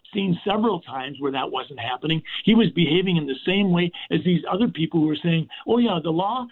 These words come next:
yeah, that's for the common folks, but not for me. Don't think I'm going to follow the things that I put in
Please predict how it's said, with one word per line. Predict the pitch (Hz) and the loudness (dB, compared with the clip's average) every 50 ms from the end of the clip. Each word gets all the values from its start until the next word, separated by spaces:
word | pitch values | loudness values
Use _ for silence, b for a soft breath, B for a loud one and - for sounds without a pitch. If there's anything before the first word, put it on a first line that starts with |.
| B B | B B
yeah, | - 202 180 190 | -6 -4 -2 -2
that's | 254 269 262 | -2 -4 -4
for | - 220 | -4 -4
the | 185 - | -4 -4
common | 170 - 175 175 185 185 175 - - | -4 -4 -4 -4 -2 -2 -4 -4 -4
folks, | - 131 - - - - - B B B B | -4 -4 -4 -4 -8 -12 -18 B B B B
but | - 196 | 0 0
not | 202 214 233 240 - | 2 2 0 -2 -2
for | - 156 127 | -4 -4 -2
me. | 131 156 170 127 - - B B B B _ _ | 0 0 0 0 -2 -6 B B B B _ _
Don't | - 226 269 262 | 2 2 4 4
think | 262 202 175 - | 2 2 2 0
I'm | - - 143 165 220 233 170 | -2 -2 0 2 2 4 4
going | 151 131 120 | 2 0 -2
to | - 120 - _ | -6 -12 -8 _
follow | 147 135 147 160 151 123 | -2 0 2 2 2 0
the | 113 110 | -2 -4
things | - 165 170 156 139 | 0 0 0 0 0
that | 135 131 | -2 -2
I | 123 147 156 | -2 -2 -2
put | - - - - | -2 -4 -4 -4
in | 143 | -6